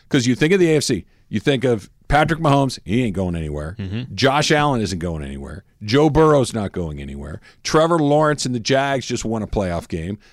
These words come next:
Speaker 1: Maybe somehow, some way, the Chargers get it together with Justin Herbert. They're a really good team. You've got Lamar Jackson, probably gonna end up back with the Ravens at some point.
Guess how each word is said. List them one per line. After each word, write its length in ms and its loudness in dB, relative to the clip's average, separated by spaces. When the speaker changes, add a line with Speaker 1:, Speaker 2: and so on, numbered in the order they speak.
Speaker 1:
Maybe 380 2
somehow, 420 0
some 280 -2
way, 120 -2
the 80 -6
Chargers 540 0
get 140 0
it 80 -6
together 360 -4
with 120 -4
Justin 340 -2
Herbert. 460 -4
They're 140 2
a 60 2
really 200 0
good 200 -6
team. 300 -8
You've 140 -2
got 180 4
Lamar 340 2
Jackson, 520 0
probably 800 0
gonna 160 -6
end 240 -4
up 160 -4
back 260 -2
with 80 -8
the 80 -6
Ravens 420 -6
at 120 -10
some 200 -6
point. 300 -8